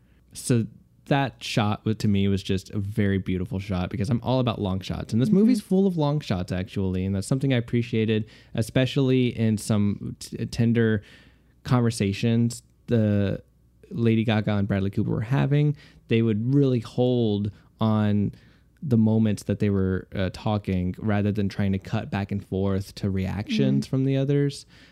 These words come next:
Speaker 1: So that was something I definitely noticed. That was great
Speaker 2: It's
Speaker 1: and
Speaker 2: a rare
Speaker 1: effective.
Speaker 2: thing.
Speaker 1: It is.
Speaker 2: Long shots are rare in Hollywood.
Speaker 1: Mm-hmm. And, and then my last note about that ending sequence is that it goes from, I think, a shot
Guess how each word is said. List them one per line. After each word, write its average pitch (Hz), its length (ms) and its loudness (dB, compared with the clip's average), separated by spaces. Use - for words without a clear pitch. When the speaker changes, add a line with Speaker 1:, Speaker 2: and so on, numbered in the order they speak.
Speaker 1:
So - 140 -2
that 113 160 2
was 113 120 0
something 113 280 0
I 101 60 2
definitely 104 360 -2
noticed. 98 640 -2
That 98 120 -2
was 95 140 -4
great 92 420 -2
Speaker 2:
It's - 100 -10
Speaker 1:
and 247 80 -2
Speaker 2:
a 240 40 -4
rare 226 180 0
Speaker 1:
effective. 233 280 0
Speaker 2:
thing. 220 340 -2
Speaker 1:
It 107 140 -2
is. 104 400 0
Speaker 2:
Long 226 260 -2
shots 233 360 -6
are 220 80 -4
rare 202 340 -6
in 214 160 -4
Hollywood. 214 560 -10
Speaker 1:
Mm-hmm. 101 460 -2
And, 120 260 0
and 117 160 2
then 117 60 4
my 113 140 2
last 110 340 0
note 123 340 2
about 104 380 -2
that 95 260 -2
ending 104 300 -2
sequence 131 600 -2
is 104 160 -2
that 98 360 0
it 117 160 -2
goes 120 380 4
from, 107 640 2
I 110 60 0
think, 113 200 2
a 104 60 0
shot 113 540 0